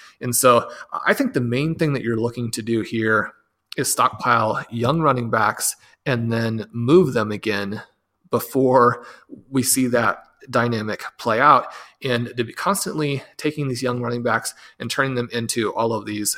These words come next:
young star wide receivers. Now, you still need enough running backs, and you can continue to churn in the way that you end up with players, you know, like a Chris Carson,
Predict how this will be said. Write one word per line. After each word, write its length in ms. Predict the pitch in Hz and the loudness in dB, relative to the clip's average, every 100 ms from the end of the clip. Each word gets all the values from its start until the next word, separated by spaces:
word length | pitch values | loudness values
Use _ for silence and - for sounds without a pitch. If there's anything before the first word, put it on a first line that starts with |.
| - | -6
young 260 | 120 110 110 | -4 -4 -4
star 300 | - 110 107 | 0 0 2
wide 180 | 107 104 | -2 -2
receivers. 420 | 98 202 143 120 - - | -4 -2 0 -2 -8 -4
Now, 60 | 175 | 2
you 120 | 160 | 2
still 180 | - 208 | 4 2
need 160 | 185 | 4
enough 420 | 147 123 123 127 - | 2 2 2 2 2
running 220 | 123 113 | 0 0
backs, 240 | 107 - | -4 -4
and 100 | 127 | -6
you 80 | 127 | -6
can 160 | 135 123 | -6 -8
continue 480 | - 117 160 143 | -12 -10 -6 -6
to 160 | 131 117 | -6 -6
churn 560 | - - 139 131 120 120 - | -4 0 0 2 -2 -4 -8
in 100 | 120 | -2
the 80 | 113 | 0
way 100 | 110 | 0
that 140 | 113 | -2
you 120 | 104 | -6
end 140 | 120 107 | -4 -4
up 140 | - | -6
with 120 | 110 | -10
players, 420 | - 117 110 113 - - - | -4 0 0 0 -4 -16 -8
you 80 | - | -2
know, 60 | 110 | 0
like 420 | 104 110 113 - - - | 0 0 -2 -8 -18 -6
a 60 | 117 | -4
Chris 280 | - 113 - | -2 -2 0
Carson, 520 | - 175 - 110 | 2 2 2 -4